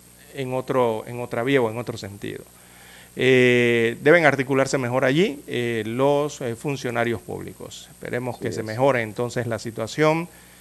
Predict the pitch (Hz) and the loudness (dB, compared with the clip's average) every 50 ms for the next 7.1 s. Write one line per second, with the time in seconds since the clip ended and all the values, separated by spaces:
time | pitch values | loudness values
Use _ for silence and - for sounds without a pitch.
0 | - - - - 117 123 120 - 131 113 110 107 - 127 120 117 117 104 110 110 | -20 -20 -12 -6 -6 -6 -4 -4 -4 -4 -4 -4 -4 -4 -4 -4 -6 -8 -8 -8
1 | 110 107 110 120 127 131 131 131 131 135 135 131 - - 110 101 104 101 110 120 | -6 -4 0 0 0 0 0 -2 -2 -2 -2 -4 -6 -8 -8 -8 -6 -2 -2 -2
2 | 135 165 190 214 - - - - - 104 107 107 104 101 101 - - - - - | -2 -2 -6 -8 -10 -16 -14 -10 -8 -6 -6 -4 -6 -6 -8 -8 -10 -14 -16 -12
3 | - - 58 - - - 120 135 180 - - - - - - - - - - - | -8 -8 -8 -8 -6 -8 -8 -8 -6 -8 -10 -10 -12 -14 -18 -20 -20 -20 -20 -20
4 | - - - 113 - - - - - - - - - - - - 58 64 - - | -20 -20 -18 -14 -14 -14 -14 -14 -18 -20 -20 -20 -20 -18 -10 -6 -6 -6 -2 2
5 | - 80 82 78 - 127 135 135 147 156 160 156 - 147 131 127 127 117 110 98 | 2 4 4 4 2 2 0 -2 0 0 0 0 0 -2 -4 -4 -6 -6 -6 2
6 | - 143 139 139 120 110 107 107 107 107 107 107 110 113 117 120 117 110 110 110 | 4 4 4 6 2 0 0 -2 -4 -6 -6 -8 -8 -10 -10 -10 -10 -10 -10 -10
7 | - 110 | -10 -12